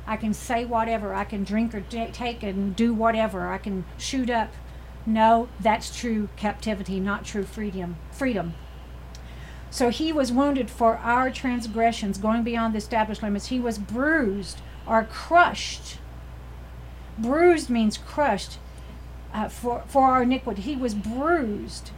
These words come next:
You know what a bruise is? It's a bleeding on the inside. It's something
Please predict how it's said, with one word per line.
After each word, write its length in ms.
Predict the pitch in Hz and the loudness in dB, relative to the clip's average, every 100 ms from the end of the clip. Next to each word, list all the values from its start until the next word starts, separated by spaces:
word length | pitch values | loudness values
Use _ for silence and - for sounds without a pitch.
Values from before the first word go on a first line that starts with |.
| - - - - | -14 -14 -14 -8
You 120 | 277 349 | -2 0
know 60 | |
what 100 | 453 | 2
a 20 | 220 | 2
bruise 380 | 214 247 240 | 2 2 2
is? 160 | 269 240 | -2 -4
It's 100 | 196 | -4
a 60 | 185 | -4
bleeding 480 | 196 247 247 226 | 0 2 2 2
on 160 | 208 196 | 2 2
the 240 | 190 196 | 0 0
inside. 560 | 196 202 - 175 151 - - - - - - - - - - - - - - - - - - | 0 -2 -2 -6 -6 -10 -12 -14 -14 -14 -16 -16 -16 -16 -14 -14 -14 -14 -14 -16 -16 -14 -10
It's 120 | 214 | -4
something 500 | - 294 277 240 226 | 0 2 2 0 -2